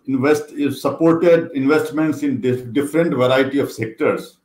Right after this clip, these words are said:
And, uh, what has been your experience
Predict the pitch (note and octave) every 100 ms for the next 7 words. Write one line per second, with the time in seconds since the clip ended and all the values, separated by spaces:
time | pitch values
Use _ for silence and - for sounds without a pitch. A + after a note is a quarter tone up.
0 | _ A2 _ _ _ _ _ _ - B2+
1 | C#3 D3 C#3+ C#3+ C#3+ B2+ D#3+ F3 F3+ F#3
2 | F#3+ F#3 D#3 - - E3 E3+ F3+ F#3 -